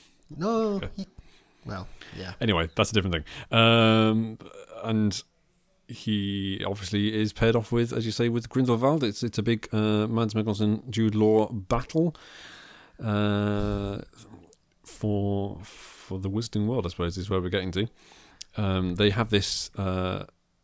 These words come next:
Speaker 2: I don't think it's a spoiler to say, 'cause it's, I think it's been mentioned in the books, isn't it? This kind of thing where they couldn't attack each other. So,
Speaker 1: I
Speaker 2: is that
Speaker 1: think
Speaker 2: mentioned in Deathly
Speaker 1: so.
Speaker 2: Hallows?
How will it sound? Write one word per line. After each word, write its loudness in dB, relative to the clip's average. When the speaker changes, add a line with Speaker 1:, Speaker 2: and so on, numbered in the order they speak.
Speaker 2:
I -6
don't -2
think 0
it's -4
a -8
spoiler 0
to -4
say, 0
'cause -6
it's, -10
I -6
think -4
it's -10
been 2
mentioned 0
in 2
the 2
books, -6
isn't -4
it? -8
This -6
kind -6
of -10
thing -4
where 0
they 0
couldn't -2
attack -8
each -4
other. -2
So, -10
Speaker 1:
I -6
Speaker 2:
is -8
that 2
Speaker 1:
think 0
Speaker 2:
mentioned 0
in 0
Deathly 2
Speaker 1:
so. 4
Speaker 2:
Hallows? 2